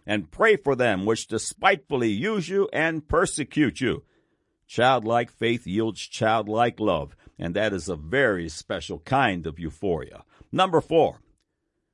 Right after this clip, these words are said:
when you think upon happy and pleasant things, your bone marrow pumps out red and white blood cells prolifically. White blood cells fight disease, and the red ones carry food and oxygen, et cetera,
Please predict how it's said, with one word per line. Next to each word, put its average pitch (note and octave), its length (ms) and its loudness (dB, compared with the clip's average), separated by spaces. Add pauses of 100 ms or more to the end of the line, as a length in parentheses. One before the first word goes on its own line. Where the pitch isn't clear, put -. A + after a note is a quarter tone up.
(100)
when A2+ 160 0
you F3 120 -2
think D3+ 280 -2
upon A#2+ 380 -4
happy B2 540 -2
and F2+ 160 -8
pleasant G#2+ 480 -4
things, E2 420 -8
your F3 140 0
bone G#2+ 580 0
marrow F2+ 320 -4
pumps D3+ 420 -6
out C#3+ 220 0
red C3 320 2
and C#3 140 2
white A2 360 0
blood A2+ 280 -2
cells A#2 400 -4
prolifically. F2+ 800 -4 (420)
White G2 340 2
blood A2+ 240 0
cells B2+ 380 -2
fight B2+ 320 -2
disease, A#2 500 -2
and B2+ 120 -2
the A#2+ 80 0
red A#2+ 220 0
ones A#2+ 300 -6
carry B2+ 340 -2
food C3 400 0
and A#2+ 100 -4
oxygen, A#2+ 640 -4
et G#2+ 140 -4
cetera, A2+ 440 0